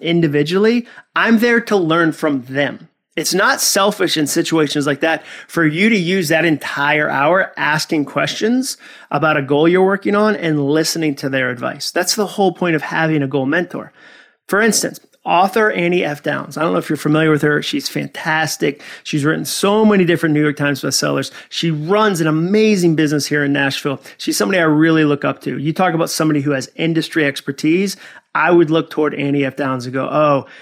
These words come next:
she's doing things that I wanna do. I can really learn a lot from her." She has a board of advisors that she meets with once a quarter. She selected and invited each member of the board over a period of months. She prepares an agenda and she walks them through specific career challenges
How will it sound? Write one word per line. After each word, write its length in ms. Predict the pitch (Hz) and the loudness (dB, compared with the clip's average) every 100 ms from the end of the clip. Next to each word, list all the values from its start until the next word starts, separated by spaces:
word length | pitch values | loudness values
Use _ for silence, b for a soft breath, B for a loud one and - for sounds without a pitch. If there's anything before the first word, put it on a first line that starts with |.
| B | B
she's 420 | - - 185 196 | -6 -2 0 0
doing 440 | 156 156 160 160 147 | 0 2 4 4 0
things 400 | 147 156 156 143 | 0 0 0 0
that 120 | 139 | 0
I 140 | 135 | 2
wanna 240 | 143 147 135 | 2 0 -2
do. 440 | 127 135 135 131 | -2 -2 0 -2
I 180 | - 143 | -4 -4
can 200 | 143 147 | -2 -2
really 240 | 143 139 135 | 0 -2 -4
learn 220 | 135 135 | -4 -4
a 60 | |
lot 200 | 135 139 | -4 -6
from 140 | - 131 | -6 -8
her." 180 | 127 - B B | -8 -12 B B
She 240 | - 202 | -4 0
has 180 | 269 269 | 2 2
a 60 | 254 | 0
board 400 | 160 151 170 170 | 0 2 4 4
of 80 | 151 | 2
advisors 640 | 139 135 123 - - - _ | 2 0 0 -4 -12 -14 _
that 100 | 143 | -4
she 200 | 139 - | 0 4
meets 240 | 202 175 165 | 4 4 2
with 180 | 151 135 | -2 0
once 260 | 143 139 | -4 -4
a 60 | 139 | -8
quarter. 320 | - 127 - _ _ B B | -8 -10 -12 _ _ B B
She 200 | - 190 | -6 -4
selected 720 | 170 175 151 160 180 220 208 190 | 0 2 2 2 0 2 2 2
and 180 | 170 | 2
invited 480 | 165 160 143 131 - - | 2 4 2 -2 -8 -2
each 260 | 185 185 | -2 0
member 220 | 190 175 170 | 0 2 2
of 40 | |
the 80 | 151 | 0
board 280 | 143 139 156 | 0 0 0
over 220 | 143 147 | -2 -2
a 40 | |
period 380 | 147 160 151 147 | -4 -2 0 0
of 100 | 127 | -4
months. 340 | 131 - - - B B | -8 -10 -16 -16 B B
She 180 | - 170 | -6 -6
prepares 440 | 143 - 165 151 | -4 -2 0 2
an 80 | 143 | 0
agenda 680 | 127 127 156 180 185 180 190 | -2 -2 0 2 2 0 0
and 100 | 131 | -4
she 100 | - | 0
walks 460 | 175 151 170 202 - | 2 2 2 0 -2
them 140 | 220 | -2
through 200 | 185 180 | 2 2
specific 840 | 151 - 165 - - 220 220 226 208 | 2 -2 -4 -4 0 0 2 0 -2
career 360 | - 170 170 170 | 0 2 2 0
challenges 540 | 151 151 147 139 | 0 0 0 -2